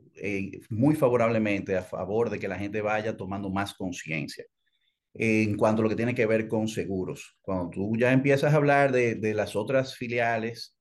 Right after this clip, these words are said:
que están más, son más incipientes, más nuevas en el mercado, hay menos conocimiento, como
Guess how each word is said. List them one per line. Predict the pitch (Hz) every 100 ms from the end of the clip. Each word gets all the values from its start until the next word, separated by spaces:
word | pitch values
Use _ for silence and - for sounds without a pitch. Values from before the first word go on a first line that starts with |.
| _
que | 101
están | 95 - 101 101 107 110
más, | 107 110
son | 113 110
más | 117 120
incipientes, | 113 110 98 113 117 110 117 -
más | - 95 98 - -
nuevas | 95 98 110 117 117
en | 113
el | 113
mercado, | 110 120 117 123 127 - _ _ _ _ _ -
hay | 92 101 107 110
menos | 101 113 147 151 151 - _
conocimiento, | 127 123 147 135 127 113 117
como | 104 98 92 92 90 85 -